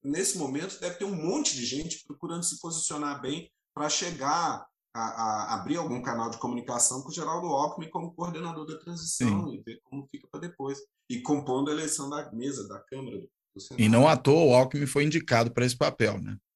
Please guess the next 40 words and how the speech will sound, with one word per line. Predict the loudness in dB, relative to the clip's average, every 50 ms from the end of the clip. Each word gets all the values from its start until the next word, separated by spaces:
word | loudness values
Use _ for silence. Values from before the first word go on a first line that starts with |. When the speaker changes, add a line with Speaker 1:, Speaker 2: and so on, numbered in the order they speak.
| _ _ _ _ _ _ _ _ _ _ 4
Speaker 2:
Tem | 6 6
uma | 8 6
Speaker 1:
É. |
Speaker 2:
capacidade | 6 6 8 8 8 8 8 8 6 6
de, | 4 4 4 4 2 2
vamos | 2 2 2 2
dizer, | 2 2
facilitar | 4 6 6 6 6 6 6 6 6 4 4 6 6 8 8 10 8
essa | 8 6 6 6
Speaker 1:
Claro. | 4 4 4
Speaker 2:
aproximação | 4 2 2 2 2 2 2 2 2 2 2 2 4 4 4 4 4
e | 4 6
essa | 4 4 4 4
agregação. | 4 6 6 6 8 6 6 6 6 4 2 2
Speaker 1:
É, | 2 0 0 -2
e | -4 -6 -8 -12 -18 _ _
fica | -16 -8 -2 0 0 0 0 -2 -6 -6
o | -6 -6
fiador | -6 -6 -2 -2 -2 -2 -2 -2 -2 -2 -4 -4
também. | -4 -4 -4 -4
E | -4
também | -4 -4 -2 -2 0
é |
o | 2
seguinte, | 2 2 2 0 -2 -2 -2 -2 -4 -4 -4 -4
né, | -4 0
assim, | 2 2 2 0 -2 -12
como | -10 -10 -8 -6 -6
alguém | -6 -4 -4 -6 -6 -6
disse, | -6 -8 -8 -8 -8
já | -8 -8
vi, | -10 -12 -14 -16 _ _ _ -12 -10
sei | -8 -6
lá, | -6 -6
acho | -6 -6
que | -8 -8
é |
algum | -8 -6 -4 -4
americano | -4 -4 -6 -6 -8 -10 -12 -12 -12 -12 -12 -12
mesmo. | -12 -12 -12 -14